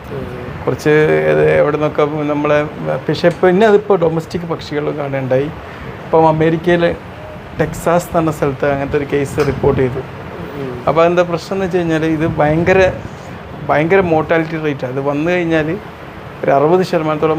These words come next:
Speaker 2: മരണം വരാൻ സാധ്യതയുണ്ട്. കോവിഡിനേക്കാളും, നൂറ് ശ-, ഇരട്ടിയോളം അപകടകാരിയാണ് കോവിഡിനേക്കാളും. അപ്പോൾ എന്താ പ്രശ്നം എന്ന് വെച്ച് കഴിഞ്ഞാൽ ഇതിപ്പോഴും അത് ഒരു, ഒരു ഗവ-, ഗവൺമെൻറ് ലെവലിൽ ഒരു വാർണിംഗ് ആണ്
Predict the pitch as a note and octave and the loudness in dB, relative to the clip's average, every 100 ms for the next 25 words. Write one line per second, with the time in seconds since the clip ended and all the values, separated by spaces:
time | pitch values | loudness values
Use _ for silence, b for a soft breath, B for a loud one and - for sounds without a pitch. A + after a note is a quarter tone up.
0 | D3+ C#3 D#3+ E3+ D3 C#3+ C#3 C3 B2+ B2+ | 0 0 2 2 2 0 0 -2 -2 -4
1 | A#2+ A#2 - - D#3 E3+ F#3 G3 G3 E3+ | -6 -8 -10 0 4 4 4 2 2 2
2 | D3 D#3 F#3+ F#3+ - C#3+ D3 C#3+ - F3 | 0 2 0 0 -6 -6 -6 -6 2 4
3 | F3 F3 F#3 - D#3 D3 C#3+ C#3+ C#3+ C3 | 6 4 -2 -8 -4 -2 0 0 0 0
4 | B2 C3+ B2+ C3 C3 B2+ C3 B2+ - - | -4 -6 -4 -4 -6 -4 -4 -4 -8 -12
5 | - - - - - D#3 - D#3+ D#3+ F3+ | -12 -10 -10 -10 -6 -4 2 2 4 2
6 | F3+ - F#3+ F#3+ F#3 F3 E3+ E3+ G#3 - | 2 -2 -2 -2 0 2 2 2 0 -2
7 | - - - - - - - D#3+ G3 G3+ | -12 -14 -14 -14 -14 -10 0 2 4 4
8 | A3 A3 G3+ G#3+ A3 - - E3+ F3+ G3+ | 4 4 4 2 0 -12 -12 -2 0 2
9 | - F#3+ G3+ F3 E3+ E3+ E3 D3+ E3+ F3+ | 4 6 6 2 2 4 2 4 4 4
10 | G#3+ G#3+ G#3 G#3 G3 F3+ E3+ F#3+ A3+ G#3 | 4 4 6 4 4 2 2 4 4 2